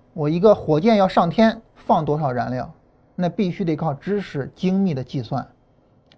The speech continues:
所以我再说一遍啊，我说了好几遍了，经验不值钱，知识才值钱。啊，经验没有卵用。啊，这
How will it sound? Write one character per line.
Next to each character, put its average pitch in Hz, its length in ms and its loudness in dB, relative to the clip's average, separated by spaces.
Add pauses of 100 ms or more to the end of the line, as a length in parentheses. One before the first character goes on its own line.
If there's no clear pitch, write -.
所 175 220 0
以 151 160 -2 (460)
我 143 120 -2
再 214 220 6
说 233 200 6
一 214 80 6
遍 160 200 2
啊， 135 160 0
我 127 60 -2
说 180 160 0
了 170 60 2
好 156 140 2
几 147 60 0
遍 151 180 2
了， 113 120 -6 (500)
经 233 180 6
验 180 200 2
不 - 120 -2
值 156 160 -2
钱， 139 320 -12 (240)
知 196 220 -2
识 147 220 -10
才 - 160 -12
值 - 180 -18
钱。 - 220 -20 (1000)
啊， 127 240 -10
经 240 220 4
验 233 240 2 (480)
没 143 160 -2
有 170 120 -2
卵 160 220 -6
用。 135 160 -8 (1300)
啊， 143 240 0
这 262 340 -4